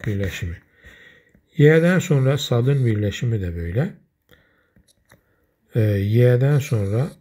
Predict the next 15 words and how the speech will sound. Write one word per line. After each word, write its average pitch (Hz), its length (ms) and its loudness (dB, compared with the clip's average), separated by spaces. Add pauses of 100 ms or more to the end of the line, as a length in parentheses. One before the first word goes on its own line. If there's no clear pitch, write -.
(800)
tığ 139 280 4
zığının 110 540 -4 (220)
birleşimi 113 640 -4
de 127 160 0 (200)
böyle. 107 200 2 (1400)
Y'den 165 420 6
sonra 156 360 0
ayının 131 500 0
birleşimi 98 840 -4 (300)
yine 120 240 0
aynı 117 320 0
şekilde. 95 680 -4 (1200)
Y 113 260 4
ve 123 120 0
ayın. 107 360 -4